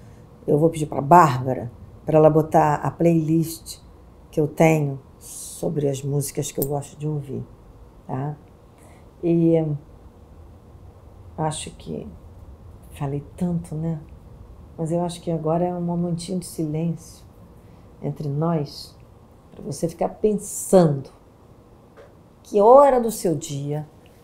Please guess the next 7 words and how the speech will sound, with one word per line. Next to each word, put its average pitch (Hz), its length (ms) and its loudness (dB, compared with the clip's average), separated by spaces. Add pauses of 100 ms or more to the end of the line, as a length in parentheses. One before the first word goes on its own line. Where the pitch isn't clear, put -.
(100)
você 165 220 -2
pode 175 480 6
fazer 156 320 -2
essa 143 200 -4
conexão, - 680 -12 (960)
tá - 100 -2
bom? 180 300 -2